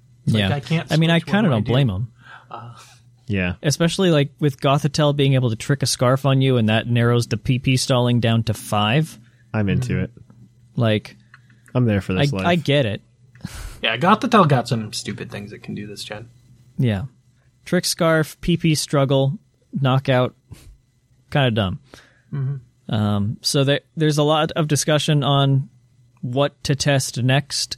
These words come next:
Speaker 2: or just ban next, either Shadow Tag or Calyrex.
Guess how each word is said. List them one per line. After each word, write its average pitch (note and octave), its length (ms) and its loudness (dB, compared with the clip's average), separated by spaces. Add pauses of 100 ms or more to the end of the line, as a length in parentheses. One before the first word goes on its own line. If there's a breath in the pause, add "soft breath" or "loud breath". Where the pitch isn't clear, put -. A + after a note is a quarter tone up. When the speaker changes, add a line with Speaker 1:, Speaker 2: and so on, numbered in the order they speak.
(120)
Speaker 2:
or A#2+ 360 2
just A#2+ 220 -2 (100)
ban B2+ 360 2
next, C#3+ 420 0
either G#2+ 180 0
Shadow B2 340 0
Tag B2+ 500 2 (560 loud breath)
or B2 380 2 (160)
Calyrex. C#3 880 0